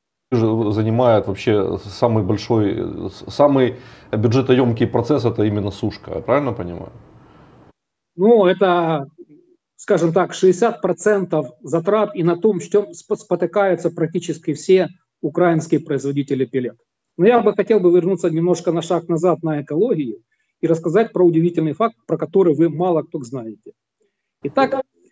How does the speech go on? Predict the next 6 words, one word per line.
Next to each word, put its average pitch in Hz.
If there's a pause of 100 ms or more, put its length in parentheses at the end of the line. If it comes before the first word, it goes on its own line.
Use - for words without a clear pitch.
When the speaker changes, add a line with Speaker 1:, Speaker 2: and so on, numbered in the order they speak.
(160)
Speaker 2:
я 180
называю 190
её 190
проблема 175 (120)
легколетучей 190
золы. 143